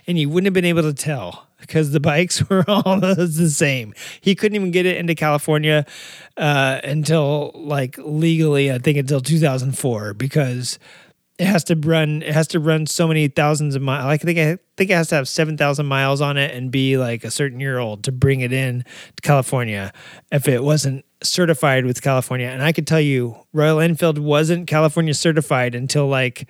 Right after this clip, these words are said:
twenty fourteen when they went <laughs> fuel injected, or twenty twelve, whenever the fuck that happened. So, long story short,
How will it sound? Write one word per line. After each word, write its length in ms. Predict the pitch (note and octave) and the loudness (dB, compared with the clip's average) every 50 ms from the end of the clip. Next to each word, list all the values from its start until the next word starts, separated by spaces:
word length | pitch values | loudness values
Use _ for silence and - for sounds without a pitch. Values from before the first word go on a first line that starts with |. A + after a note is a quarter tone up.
| - - - - _ - | -18 -20 -20 -20 _ -6
twenty 260 | - - D#3+ D#3 D3+ | -2 0 2 2 2
fourteen 520 | C3 - D3 C#3+ C3+ A2+ - D#3 D3+ C#3 C3 | 2 0 -2 -2 -2 -2 -2 0 0 0 0
when 100 | C3 B2 | 0 0
they 80 | B2 | -2
went 220 | B2 A#2+ A#2 A2+ - | -2 -4 -4 -6 -4
<laughs> 40 | |
fuel 280 | - D#3 - G3+ F#3+ D#3 | -2 0 2 2 2 4
injected, 640 | F3 E3+ C#3+ E3 B2 A2+ - - B2+ A2+ A2 - _ _ - | 4 2 2 2 0 0 -2 -4 -6 -6 -8 -12 _ _ -4
or 80 | E3+ | -4
twenty 260 | C#3+ - - F3+ E3 D3+ | -2 0 0 0 0 2
twelve, 340 | C3 D#3 D3+ C#3 B2 A#2 | 2 2 2 2 0 -2
whenever 200 | C3+ C#3 C#3 C#3+ | -4 -4 -4 -4
the 120 | C#3+ C3 A#2 | -4 -4 -6
fuck 180 | - C#3 C#3+ | -6 -6 -6
that 160 | C#3 C#3+ B2+ B2 | -4 -4 -4 -4
happened. 360 | B2+ B2+ B2+ - A#2+ G#2+ - _ - - - - - - - - | -4 -4 -4 -6 -6 -8 -10 _ -20 -20 -20 -20 -20 -20 -18 -12
So, 460 | - - - A3 A3 F3+ C#3+ A#2 G#2+ _ _ _ _ _ _ - - - - _ - - - _ - | -8 -2 2 2 4 4 2 0 -4 _ _ _ _ _ _ -20 -20 -20 -20 _ -20 -20 -18 _ 0
long 240 | E3 F#3+ G#3+ A3+ G#3 | 2 2 2 2 2
story 260 | - - F#3+ F3 E3 | 2 2 2 2 2
short, 400 | C#3+ C3+ D3 C3 A2+ A2+ G#2+ | 0 0 0 -2 -2 -4 -8